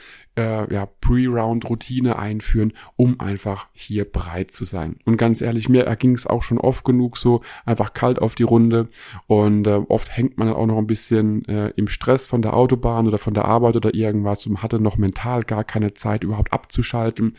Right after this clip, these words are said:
Und es hilft eben auch, wenn man mit Ruhe und Gelassenheit auf den Platz geht, um einfach hier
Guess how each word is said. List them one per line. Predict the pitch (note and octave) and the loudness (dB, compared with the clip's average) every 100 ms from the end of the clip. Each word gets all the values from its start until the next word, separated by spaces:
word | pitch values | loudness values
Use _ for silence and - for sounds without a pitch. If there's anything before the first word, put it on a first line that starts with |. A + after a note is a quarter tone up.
| - - - | -16 -20 -10
Und | - A2+ | 0 2
es | - | 2
hilft | A#2+ A#2+ - | 0 0 0
eben | G#2+ G#2+ | 0 2
auch, | G2+ G#2+ | 0 2
wenn | A2 | 0
man | |
mit | G2+ F#2+ - | 0 0 2
Ruhe | C#3+ D3 | 6 6
und | D3 A2+ G#2 - | 4 2 0 0
Gelassenheit | G#2 G#2+ C3 C#3+ A2 A2+ A#2 | -2 0 2 2 2 0 -2
auf | G2+ | -2
den | - F#2 | -4 0
Platz | B2 B2 - | -2 -2 -6
geht, | A2+ A2+ - - - - | -2 -2 -2 -20 -18 2
um | C#3+ C#3+ | 2 2
einfach | G#2 G#2 - - | -2 -4 -4 -2
hier | A#2 A2+ A2+ | 0 2 2